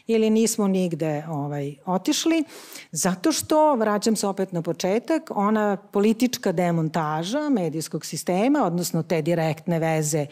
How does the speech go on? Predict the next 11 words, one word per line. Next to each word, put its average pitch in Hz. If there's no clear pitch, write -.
između 156
politike 160
i 151
medija, 233
nije 175
obavljena. 180
A 175
sad, 214
am, 190
toliko 294
se 175